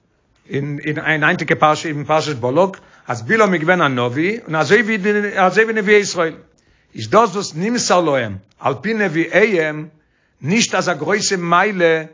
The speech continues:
ווי דאס, וואס זיי לערנען, מיט פיו של הקדוש ברוך הוא.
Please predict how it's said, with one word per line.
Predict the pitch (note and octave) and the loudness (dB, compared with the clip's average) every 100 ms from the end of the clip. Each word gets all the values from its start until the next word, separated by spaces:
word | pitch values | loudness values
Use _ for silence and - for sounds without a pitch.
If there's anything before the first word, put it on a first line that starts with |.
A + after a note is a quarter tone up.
| _ _ _ _ | _ _ _ _
ווי | D3 | -8
דאס, | B2 G3+ G#3 - D3 | 2 4 4 -2 -6
וואס | F3 | -6
זיי | C#3+ E3 | -4 -6
לערנען, | D#3 G3+ G#3+ F3+ E3 E3 D#3+ - _ _ D3 | 0 2 2 0 0 0 -4 -14 _ _ -14
מיט | D#3 - | -12 -6
פיו | A3 G3 F3+ D#3+ - _ _ - | -2 2 2 0 -8 _ _ -18
של | - G3 G3 E3 E3+ - | -6 0 2 2 -4 -8
הקדוש | D3+ C3+ E3+ D#3 | -4 0 2 0
ברוך | B2 B2 G2+ | -2 -2 -4
הוא. | - | -12